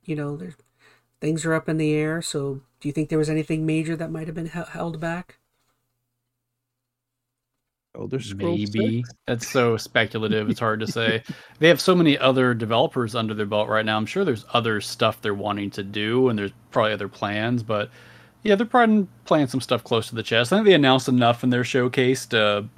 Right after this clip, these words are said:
Speaker 3: get enough buzz, get enough traction, have enough stuff on the
Speaker 1: Isn't
Speaker 3: horizon.
Speaker 1: there
Speaker 3: You never wanna
Speaker 1: technically a new
Speaker 3: show
Speaker 1: Call of
Speaker 3: everything
Speaker 1: Duty
Speaker 3: you've
Speaker 1: game
Speaker 3: got.
Speaker 1: this year, and we still haven't seen anything about it?
Speaker 3: Yeah, do we need to?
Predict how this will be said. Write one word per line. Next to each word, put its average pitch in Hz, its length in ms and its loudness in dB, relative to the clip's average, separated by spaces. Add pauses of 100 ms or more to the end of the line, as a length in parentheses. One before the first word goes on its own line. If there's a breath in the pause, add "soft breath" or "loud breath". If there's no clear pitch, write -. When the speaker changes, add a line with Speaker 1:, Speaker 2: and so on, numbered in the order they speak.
(180)
Speaker 3:
get 120 140 -2
enough 139 280 4
buzz, 123 400 4
get 113 100 -2
enough 131 160 -2
traction, 117 500 2
have 110 140 0
enough 117 140 -2
stuff 117 200 -4
on 120 60 -6
the 120 60 -2
Speaker 1:
Isn't 123 100 0
Speaker 3:
horizon. 104 300 4
Speaker 1:
there 440 100 4
Speaker 3:
You 131 60 0
never 185 220 0
wanna - 180 0
Speaker 1:
technically 269 220 -4
a 247 60 0
new 240 220 2
Speaker 3:
show 233 120 2
Speaker 1:
Call 240 80 4
of 226 60 4
Speaker 3:
everything 165 180 0
Speaker 1:
Duty 185 120 -2
Speaker 3:
you've 196 80 -8
Speaker 1:
game 247 200 0
Speaker 3:
got. 262 60 0
Speaker 1:
this 247 200 -6
year, 269 160 -4
and 185 100 -2
we 143 220 -6 (340)
still - 400 -8
haven't 190 320 -8
seen 175 320 -4
anything 240 680 -6 (880)
about 214 340 -4
it? 123 60 -4
Speaker 3:
Yeah, 131 180 0
do 107 100 -4
we 101 80 -6
need 123 240 0
to? 139 260 0